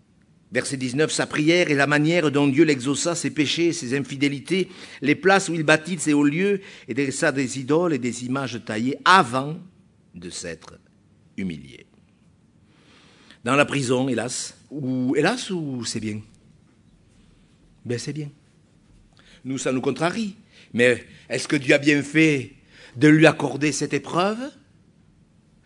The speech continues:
C'est le diable qui lui a accordé cette épreuve ou c'est Dieu ? C'est le Seigneur dans son immense bonté.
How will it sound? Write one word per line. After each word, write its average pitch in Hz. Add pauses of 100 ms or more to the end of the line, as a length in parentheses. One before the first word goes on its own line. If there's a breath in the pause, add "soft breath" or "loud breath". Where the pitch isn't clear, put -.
(260 loud breath)
C'est 165
le 160
diable 220
qui 262
lui 220
a 202
accordé 170
cette 160
épreuve 247
ou 277
c'est 175
Dieu ? 143 (1040 soft breath)
C'est 170
le 190
Seigneur 240
dans 170
son 185
immense 226
bonté. 151